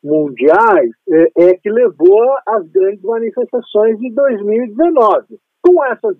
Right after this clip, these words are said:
grandes manifestações, é aquilo que eu falei antes: ou seja, fatos políticos importantes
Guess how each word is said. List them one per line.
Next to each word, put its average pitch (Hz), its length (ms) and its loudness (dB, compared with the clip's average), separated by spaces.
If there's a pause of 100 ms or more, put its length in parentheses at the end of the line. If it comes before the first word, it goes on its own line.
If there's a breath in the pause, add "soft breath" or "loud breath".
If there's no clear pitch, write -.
grandes 175 400 -2
manifestações, 151 1120 -2
é 202 80 4
aquilo 220 260 -4
que 226 80 -6
eu 226 140 2
falei 240 340 0
antes: 196 300 -2 (340 loud breath)
ou 170 160 -2
seja, 160 320 2 (140)
fatos 247 560 -4
políticos 202 760 -6 (500 soft breath)
importantes 180 1000 0